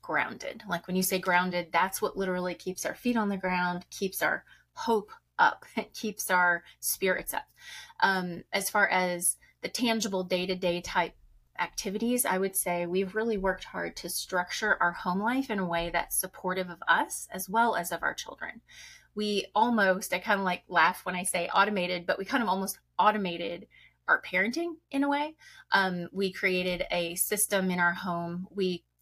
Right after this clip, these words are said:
just call it a family government 'cause that's most identifiable as to what it would be, but where we had pre-discussed,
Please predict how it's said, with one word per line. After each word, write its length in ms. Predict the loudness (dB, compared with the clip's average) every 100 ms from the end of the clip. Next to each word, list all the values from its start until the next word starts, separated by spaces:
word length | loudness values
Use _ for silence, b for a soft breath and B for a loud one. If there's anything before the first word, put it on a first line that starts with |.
| _ -8
just 180 | -8
call 220 | -2 0 0
it 60 |
a 20 | 0
family 300 | -2 -2 0
government 380 | 0 0 -2
'cause 60 | -4
that's 200 | -6 -2
most 280 | 0 0 0
identifiable 680 | -2 0 0 4 4 4 -2
as 140 | -4 -6
to 140 | -6
what 140 | -4
it 80 | -4
would 120 | -6
be, 200 | -8 -8
but 260 | -4 -4 -6 -12 B B _
where 340 | 2 4 2 0
we 300 | 0 0 -4 b _
had 280 | 0 0
pre-discussed, 1300 | -4 -2 0 2 0 0 -2 -2 4 4 4 -2 -8